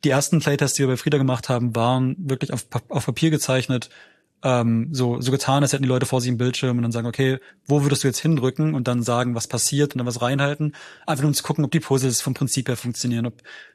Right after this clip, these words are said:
unser Dialogsystem vom Prinzip her interessant ist und so. Ähm, einfach, weil wir gemerkt haben, bei Bear, wenn du halt anfängst, deine technischen Sachen umzusetzen, bevor du weißt, ob sie am Schluss ins Spiel reinkommen, verlierst du extrem viel Zeit. Ähm,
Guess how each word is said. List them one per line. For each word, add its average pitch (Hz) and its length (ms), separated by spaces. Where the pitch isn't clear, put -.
unser 135 200
Dialogsystem 135 680
vom 117 140
Prinzip 123 380
her 123 140
interessant 117 460
ist 120 100
und 131 60
so. 143 220
Ähm, 127 260
einfach, - 380
weil 147 140
wir 131 60
gemerkt 131 220
haben, 139 60
bei 131 60
Bear, 135 460
wenn 131 180
du 127 180
halt 123 180
anfängst, 151 680
deine 135 140
technischen 156 320
Sachen 135 160
umzusetzen, 143 500
bevor 139 360
du 135 180
weißt, 139 540
ob 139 160
sie 135 180
am 131 100
Schluss - 240
ins 131 100
Spiel 156 180
reinkommen, 170 480
verlierst 135 380
du 120 40
extrem 107 280
viel 101 100
Zeit. 98 300
Ähm, 101 320